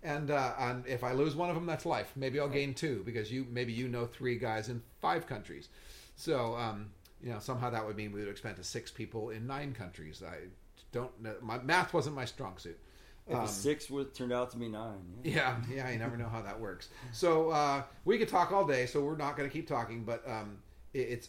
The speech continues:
Speaker 1: obviously great having you here.
Speaker 2: Thank
Speaker 1: Uh,
Speaker 2: you.
Speaker 1: you've been a good, a good friend to me. I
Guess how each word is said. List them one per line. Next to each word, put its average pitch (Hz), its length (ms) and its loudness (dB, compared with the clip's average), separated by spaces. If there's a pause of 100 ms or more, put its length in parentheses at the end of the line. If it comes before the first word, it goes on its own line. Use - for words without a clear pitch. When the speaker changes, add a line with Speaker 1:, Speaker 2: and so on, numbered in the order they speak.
(120)
Speaker 1:
obviously 127 380 0
great 127 280 0
having 113 280 -2
you 110 100 -2
here. 107 420 -2
Speaker 2:
Thank 151 280 4
Speaker 1:
Uh, - 20 4
Speaker 2:
you. 98 180 0 (120)
Speaker 1:
you've 107 200 -8
been 104 300 -2
a 110 80 -4
good, 101 380 -4
a - 40 -12
good 120 220 0
friend 123 280 -2
to 127 60 -4
me. 110 380 -2
I 98 300 -4